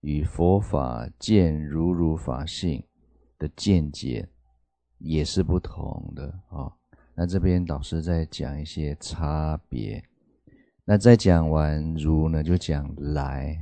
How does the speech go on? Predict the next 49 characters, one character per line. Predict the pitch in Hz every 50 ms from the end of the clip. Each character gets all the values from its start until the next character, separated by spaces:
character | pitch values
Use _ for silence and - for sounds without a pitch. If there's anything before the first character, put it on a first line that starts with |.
| 78 - _ -
哦。 | 87 71 62 - - - _ _ _ _ _ _ _ _ _ _ _ _ _ _ _ _ _ _ _ _ _ _ _ _ _ _ _
那 | - 104 107
来 | 101 95 87 80 78 80
导 | 71 - 76 76
师 | 80
说 | 87 90
就 | 87 87
是 | 87 90 87
活 | 82 82 76 69
动 | - 85 90 92
在 | 95 92
第 | - 101 87
九 | - - - 78 71 67 69 73
页 | 78 82 80 76 73 76 - _
第 | - 85 78 76
二 | 73 76 73
项， | 73 - - - - 80 78 73 71 69
有 | 69 69 -
没 | - 69 71
有， | 65
哦？ | - 82 85 - - 85 82 _ _ _ _ _ _ _ _ _ _ _ _ _ _ _ _ _ _ _ _ _ _ _ _ _ _ _ _ _ _ _ _ _ - 90
那 | 92
如 | 92 92 98 101 104
来 | 98 87 87
就 | 90 95
是 | 95 95 - -
依 | - 104 104 104 107
如 | 107 98 90 82 78 78
而 | 78 76 80 78 80
成 | 82 - - - - - 80 73 71 76 78 78
的 | 76 69
一 | 62 73
切 | - - - - - - 85 80
大 | 73 - - 92 90 85 80
慈 | 80 - - - - 67 64 - -
大 | 85 85 80 76 76 - - -
悲 | 73 73 73 71 71 73 71 - - - - _ _ _ _ _ _ _ _ _ _ _ _
等 | - - 71 71 73 -
功 | - 92 90 87 87 92 90 82
德 | - 73 71
的 | 69 69
业 | 73 78 82 90 92 87 78 76 82
用， | 87 82 71 71
业 | 80 104 104 101
用 | 98 95 90 87
就 | 85 85 85
是 | 85 87
活 | 80 78 76 73 69 71
动， | - - - 98 85 69 - -